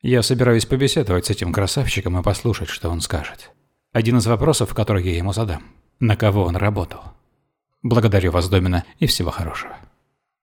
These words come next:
Откровенно говоря, Уилла Даунт выглядела сбитой с толку и даже слегка напуганной. Я развязал мешок с уловками и намекнул, что мне кое-что известно, рассчитывая, что мой намек,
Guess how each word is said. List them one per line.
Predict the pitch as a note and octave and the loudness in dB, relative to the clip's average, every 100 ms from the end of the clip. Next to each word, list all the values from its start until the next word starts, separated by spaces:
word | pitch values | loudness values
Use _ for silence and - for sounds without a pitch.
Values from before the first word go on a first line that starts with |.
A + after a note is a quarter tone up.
| _ _ _ _ _ _ - | _ _ _ _ _ _ -4
Откровенно | A2 B2 C#3+ G3 D3 | 0 2 2 4 4
говоря, | C3 B2+ B2 D#3+ | 4 4 4 4
Уилла | B2 A#2+ A2+ G#2+ | 4 4 4 2
Даунт | A2+ C3 A2 - | 2 4 2 2
выглядела | A2 G#2+ G#2+ G#2+ | 2 4 4 4
сбитой | G2 G2+ A2 B2 | 2 0 2 0
с | B2 | 0
толку | C#3+ D3 - F2 | 0 0 0 -2
и | E2 | -2
даже | D#2+ E2+ F2+ | -2 -2 -4
слегка | - F2+ - G2 | -4 -4 0 0
напуганной. | A2 A#2 E2+ D2 D2+ - - _ _ | 0 0 -4 -6 -12 -18 -20 _ _
Я | C#3+ E3 | 4 4
развязал | C3 C3+ B2+ B2+ | 6 4 6 6
мешок | B2 A2 A#2+ - | 4 2 0 2
с | |
уловками | A2+ B2+ C#3 - G2 G2 | 2 4 4 0 2 2
и | |
намекнул, | G2 G#2 A#2 D3 D3+ E2 | 2 2 2 0 0 -2
что | - - F2 | -4 -4 -2
мне | F2 F#2 | 0 -2
кое-что | F#2 G2 F2 - G#2+ | 0 0 0 0 0
известно, | A#2 B2+ F2 - - - _ _ | 2 2 0 -6 -14 -20 _ _
рассчитывая, | - A2+ - D3+ C3+ G2 F#2 | 0 2 4 2 2 4 2
что | E2 - | 2 2
мой | F#2+ F#2 | 2 2
намек, | F#2+ G2+ C3 A2+ | 2 2 2 0